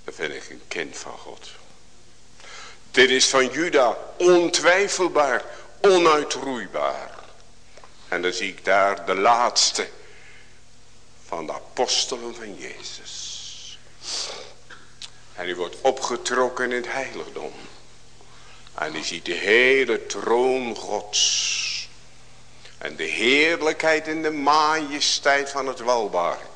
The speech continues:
En die ziet de vervulling van de eeuwige raad. Een rol des boeks. Volmaakt. De raad is geschreven.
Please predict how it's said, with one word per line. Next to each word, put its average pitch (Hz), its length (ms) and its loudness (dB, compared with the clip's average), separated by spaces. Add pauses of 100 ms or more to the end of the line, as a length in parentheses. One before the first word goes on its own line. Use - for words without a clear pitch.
(1040)
En 82 220 0
die 92 120 0
ziet 110 260 2
de 98 80 -4
vervulling 123 720 2
van 117 180 0
de 110 120 6
eeuwige 107 560 0
raad. 98 680 -2 (400)
Een 82 160 -4
rol 110 400 0
des 98 340 -4
boeks. - 680 -4 (960)
Volmaakt. 90 600 -2 (440)
De - 120 -8
raad 120 460 8
is 120 160 2
geschreven. 117 840 0